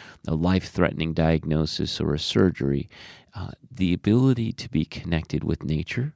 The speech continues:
uh, and sun and community,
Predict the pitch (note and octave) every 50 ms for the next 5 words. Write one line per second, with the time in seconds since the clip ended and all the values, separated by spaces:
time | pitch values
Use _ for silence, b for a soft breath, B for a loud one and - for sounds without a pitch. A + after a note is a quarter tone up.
0 | _ _ _ _ _ _ - - E2+ F2 C#2+ D#2+ D#2 - - - - - D#2 E2
1 | G2 A2+ B2+ C#3+ b b b b b b - - F#2 E2 D#2+ D#2 - - - -
2 | D2+ D2+ D2+ D#2+ F2 G2 G#2 A#2+ C3 D3+